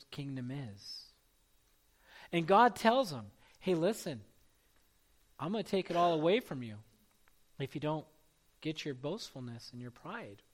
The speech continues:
out of the way." And so what's God do? Nebuchadnezzar's up there. He comes and he takes Nebuchadnezzar out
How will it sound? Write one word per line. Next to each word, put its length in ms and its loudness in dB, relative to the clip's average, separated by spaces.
out 100 -10
of 60 -10
the 80 -10
way." 380 -12
And 140 -8
so 180 -6
what's 360 -6
God 320 -8
do? 320 -6
Nebuchadnezzar's 600 -8
up 100 -6
there. 160 -8
He 240 -8
comes 420 -8
and 220 -12
he 120 -8
takes 380 -10
Nebuchadnezzar 640 -10
out 300 -10